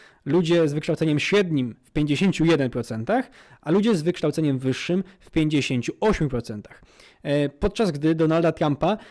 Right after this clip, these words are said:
mniej więcej na każdym poziomie wykształcenia wspiera, mm, około dwudziestu kilku procent Polaków.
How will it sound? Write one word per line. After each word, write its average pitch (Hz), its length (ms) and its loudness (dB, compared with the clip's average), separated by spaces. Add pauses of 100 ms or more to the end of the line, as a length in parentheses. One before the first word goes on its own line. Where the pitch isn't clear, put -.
(160)
mniej 202 280 4
więcej 233 320 2
na 202 80 2
każdym 196 420 -2
poziomie 180 380 2
wykształcenia 180 600 0 (240)
wspiera, 208 580 2 (280)
mm, 175 200 -8
około 208 360 2
dwudziestu 170 500 0
kilku 165 300 -4
procent 160 300 2
Polaków. 175 560 0